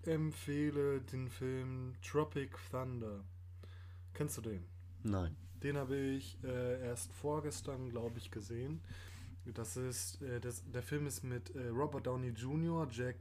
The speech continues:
Speaker 1: Black und Ben Stiller. <laughs> Die, äh, der Cast hört sich jetzt nicht so toll an. Ist jetzt auch kein fantastischer, ähm, Oscar-würdiger Film, sondern ist halt einfach eine Komödie. Ähm, da geht's halt um ein, äh,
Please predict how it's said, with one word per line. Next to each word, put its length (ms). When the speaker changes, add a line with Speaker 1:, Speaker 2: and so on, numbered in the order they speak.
Speaker 1:
Black 480
und 260
Ben 240
Stiller. 580
<laughs> 400
Die, 220
äh, 360
der 100
Cast 460
hört 180
sich 100
jetzt 220
nicht 160
so 340
toll 260
an. 300
Ist 120
jetzt 180
auch 300
kein 200
fantastischer, 1120
ähm, 540
Oscar-würdiger 720
Film, 340
sondern 240
ist 140
halt 160
einfach 220
eine 120
Komödie. 520
Ähm, 360
da 60
geht's 240
halt 240
um 500
ein, 320
äh, 360